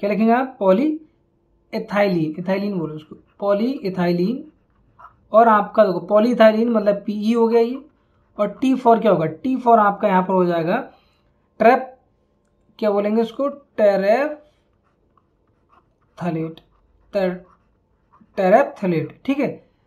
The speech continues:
तो यहाँ पर आप बोलेंगे polyethylene terephthalate,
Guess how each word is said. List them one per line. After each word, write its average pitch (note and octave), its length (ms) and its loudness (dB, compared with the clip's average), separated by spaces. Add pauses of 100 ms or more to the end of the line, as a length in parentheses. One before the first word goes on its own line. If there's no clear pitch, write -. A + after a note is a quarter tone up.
(260)
तो D#4 200 2
यहाँ G#3+ 240 4
पर A#3+ 100 2
आप A#3 120 6
बोलेंगे A3+ 640 2 (380)
polyethylene G3+ 1500 2 (420)
terephthalate, G#3+ 720 2